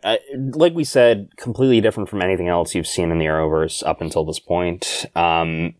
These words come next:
the cinematography actually, like, right away stood out to me as just being exceptional. Like, it actually has cinematic qualities to it. It actually feels like something that wasn't just shot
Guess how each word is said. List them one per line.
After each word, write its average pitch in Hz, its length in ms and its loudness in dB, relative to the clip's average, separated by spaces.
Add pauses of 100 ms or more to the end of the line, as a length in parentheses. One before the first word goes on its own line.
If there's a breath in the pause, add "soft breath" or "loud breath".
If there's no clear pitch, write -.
the 123 80 2
cinematography 101 920 0
actually, 78 800 -4
like, 90 220 -2
right 85 300 0
away 80 340 -2
stood 78 240 -6
out 76 140 -4
to - 100 -12
me 78 80 -6
as 73 160 -8
just - 220 -14
being 76 340 -6
exceptional. - 760 -6
Like, 82 200 -4
it 92 200 -2
actually 92 360 -2
has 85 640 -2
cinematic 85 560 -4
qualities 80 500 -4
to - 120 -10
it. - 160 -8
It 95 100 -2
actually 90 360 0
feels 82 320 0
like 82 100 -2
something 82 240 -2
that 80 160 0
wasn't 82 320 -4
just 78 260 -4
shot 82 460 0